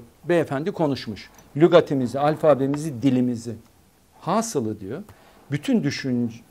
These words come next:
düşünmemizi yok etmiştir. Pardon. Bu konuşma bana göre tamamen politiktir. Bu konuşma, bu mesajdır.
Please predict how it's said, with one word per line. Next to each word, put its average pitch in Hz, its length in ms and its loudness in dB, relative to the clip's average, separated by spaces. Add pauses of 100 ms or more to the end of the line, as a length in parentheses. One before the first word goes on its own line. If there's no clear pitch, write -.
düşünmemizi 123 680 -6
yok 107 220 -10
etmiştir. 92 500 -20
Pardon. 113 420 -12 (1700)
Bu 113 80 -12
konuşma 143 600 -4 (600)
bana 127 180 -4
göre 107 220 -10 (100)
tamamen 117 560 -8
politiktir. 135 720 -10
Bu 123 120 -8
konuşma, 123 540 -10 (400)
bu 139 100 -2
mesajdır. 131 720 -6